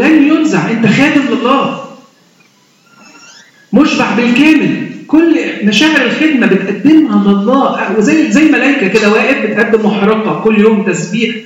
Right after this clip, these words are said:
وعبادة وصلاة وتشفع. أنت بالكامل مشبع.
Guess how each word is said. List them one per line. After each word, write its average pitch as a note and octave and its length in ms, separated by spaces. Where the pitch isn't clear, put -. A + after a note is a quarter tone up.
وعبادة G#3 640
وصلاة A3+ 440
وتشفع. A3 760
أنت G#3+ 200
بالكامل D4+ 680
مشبع. - 560